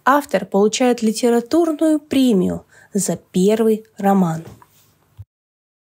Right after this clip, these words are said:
Темы произведений французского писателя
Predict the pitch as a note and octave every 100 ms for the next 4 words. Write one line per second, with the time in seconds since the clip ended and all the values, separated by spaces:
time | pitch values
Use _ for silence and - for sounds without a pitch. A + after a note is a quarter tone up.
0 | _ _ _ _ _ _ _ - _ _
1 | _ _ _ _ _ _ _ - - B3+
2 | C4+ A#3 F3 - G3 G3+ G#3 G3 A#3+ A3+
3 | F#3 F3+ G#3 G3+ - A#3+ - - F3+ F3
4 | F3+ - A3+ C4 C4+ F3+ D#3